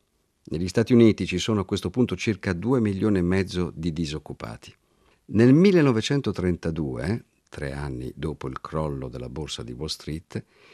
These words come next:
i disoccupati negli Stati Uniti arrivano ad essere circa trenta milioni. La crisi produce disoccupazione come l'effetto più disastroso e più evidente.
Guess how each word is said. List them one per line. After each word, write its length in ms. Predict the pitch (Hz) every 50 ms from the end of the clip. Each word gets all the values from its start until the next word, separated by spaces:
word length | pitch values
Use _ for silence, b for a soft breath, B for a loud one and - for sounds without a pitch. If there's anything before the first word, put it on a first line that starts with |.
| b b b b _
i 140 | - 107 110
disoccupati 760 | 107 113 107 117 127 117 - 113 - - 104 95 80 71 -
negli 240 | 78 80 80 80 78
Stati 300 | 76 - - 110 - -
Uniti 480 | 78 80 82 92 95 92 - 104 101 - _
arrivano 560 | - 82 76 82 92 90 85 82 82 85 80 -
ad 140 | - 80 73
essere 400 | 78 82 - - - 85 78 78
circa 500 | - - - 85 - _ - 87 69 - _ _ -
trenta 520 | - - 98 104 117 117 - - - 107
milioni. 640 | 104 101 95 92 90 90 80 69 62 58 - - _ _ _ _ _ _ _ b b b b b b b b b b b b
La 160 | - 90 85
crisi 400 | - - 98 101 98 90 95 95
produce 480 | 92 - 92 85 82 92 87 - - 80
disoccupazione 1120 | 73 78 71 78 73 - - - - 73 - - - - 73 69 71 71 76 78 - _ _
come 220 | - - 80 76 71
l'effetto 460 | 69 73 - - 80 73 - - 76
più 180 | - - 98
disastroso 880 | 95 85 80 69 69 67 - - - - - 62 65 65 64 65 69 - _
e 160 | _ - 71
più 240 | - - - 78 82
evidente. 680 | 82 78 78 87 87 - - 53 - - - - 101 -